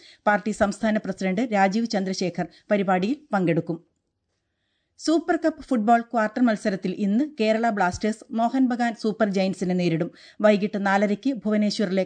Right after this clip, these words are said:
കലിംഗ സ്റ്റേഡിയത്തിലാണ് മത്സരം. മറ്റൊരു മത്സരത്തിൽ എഫ് സി ഗോവയും പഞ്ചാബ് എഫ് സിയും ഏറ്റുമുട്ടും. രാത്രി എട്ടിനാണ് മത്സരം. ഐ പി എൽ ക്രിക്കറ്റിൽ ഇന്ന് കൊൽക്കത്ത നൈറ്റ് റൈഡേഴ്സ്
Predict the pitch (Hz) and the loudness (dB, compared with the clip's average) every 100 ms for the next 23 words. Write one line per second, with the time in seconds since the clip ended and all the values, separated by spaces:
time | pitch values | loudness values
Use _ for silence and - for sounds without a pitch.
0 | 185 214 220 240 262 214 190 185 180 175 | 0 2 2 0 0 0 2 2 2 2
1 | 170 165 175 165 - - - - 254 311 | 2 0 -2 -4 -6 -20 -8 0 0 2
2 | 311 277 254 233 226 226 214 - 269 226 | 2 2 0 -2 0 0 0 -2 -2 0
3 | 202 190 185 196 208 233 220 196 - 220 | 0 0 -2 0 2 2 2 0 -2 -2
4 | 254 190 - 175 151 156 - - - 214 | 0 0 0 -2 -2 -4 -6 -20 -2 2
5 | 214 208 - - 220 269 240 185 175 - | 2 2 -4 -4 -2 2 2 2 -2 0
6 | 190 160 165 170 - _ _ _ _ _ | 0 0 -2 -4 -8 _ _ _ _ _
7 | _ _ _ _ _ _ _ 247 285 302 | _ _ _ _ _ _ _ 0 0 2
8 | 339 339 294 - 254 254 226 214 247 - | 0 0 -2 0 0 2 0 2 2 2
9 | 226 226 269 277 247 208 208 202 180 170 | 0 0 0 2 2 0 0 2 2 0
10 | 170 | -2